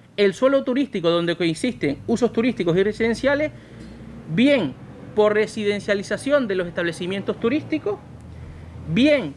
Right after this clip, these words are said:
porque el planeamiento anterior permitía indistintamente ambos usos, con objeto de encauzar su especialización en áreas de uso turístico exclusivo, de uso residencial exclusivo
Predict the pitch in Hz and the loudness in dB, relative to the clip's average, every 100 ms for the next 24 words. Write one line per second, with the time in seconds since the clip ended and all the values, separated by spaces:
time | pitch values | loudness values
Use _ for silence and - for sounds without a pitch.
0 | - 196 190 202 175 - 190 190 190 196 | -2 -2 0 -2 -2 0 0 2 0 0
1 | 233 277 277 262 240 269 262 202 180 185 | 0 2 0 2 2 4 2 2 -2 -2
2 | 180 254 202 175 175 165 240 247 254 240 | 0 0 0 -2 -6 -4 -4 -2 0 0
3 | 277 220 156 - 196 214 233 226 269 294 | 0 0 -4 -2 0 2 0 -2 -4 -4
4 | - 370 - - - - - - - - | -4 -8 -10 -20 -20 -20 -20 -20 -20 -20
5 | - - 220 226 226 - 311 294 277 294 | -4 2 4 2 -2 -2 2 2 2 0
6 | - - 254 233 240 214 - 233 180 - | -2 0 0 0 2 2 2 2 2 -2
7 | _ - - 320 302 - 226 202 214 214 | _ -14 -2 2 2 0 -6 -2 -4 -2
8 | - 196 254 320 330 - 214 240 196 143 | -6 -6 -2 -2 -2 -4 0 2 2 -2
9 | 139 139 185 262 247 147 131 - 208 226 | -4 0 2 4 0 -4 -8 -2 0 2
10 | 294 - 180 254 262 202 165 269 311 392 | 0 -2 2 2 2 -8 -4 -4 -4 -8
11 | _ _ _ _ _ _ - 151 190 277 | _ _ _ _ _ _ -10 2 4 4
12 | - 269 240 202 220 208 170 247 202 - | 2 2 2 0 -2 -2 0 0 0 -4
13 | - 269 277 202 - 254 330 370 | -2 -2 0 -6 -2 -4 -4 -8